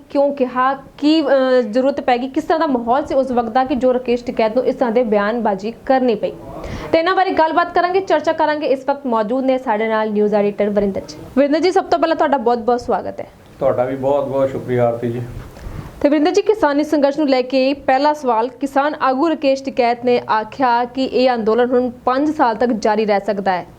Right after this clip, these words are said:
Speaker 1: ਅਜਿਹਾ ਉਹਨਾਂ ਨੇ ਕਿਉਂ ਕਿਹਾ?
Speaker 2: ਦੇਖੋ, ਜਿਸ ਤਰੀਕੇ ਦੇ ਨਾਲ ਕੇਂਦਰ ਸਰਕਾਰ ਦਾ ਵਤੀਰਾ ਹੈ,
Speaker 1: ਜੀ।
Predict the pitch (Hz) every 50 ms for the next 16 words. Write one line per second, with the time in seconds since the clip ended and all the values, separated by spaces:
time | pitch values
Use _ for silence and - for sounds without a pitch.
0 | - 240 202 220 254 262 285 311 302 294 302 302 294 294 311 302 294 240 - 208
1 | 190 185 - - - - - - - - - - - - - - - - 147 156
2 | - 226 214 175 165 170 170 165 - 165 151 151 - 147 143 139 139 135 131 127
3 | 127 117 107 107 120 123 120 117 120 - 123 110 113 - 107 107 104 104 113 110
4 | 110 117 - 85 113 107 - - - - - - - - 196 196 226 202 180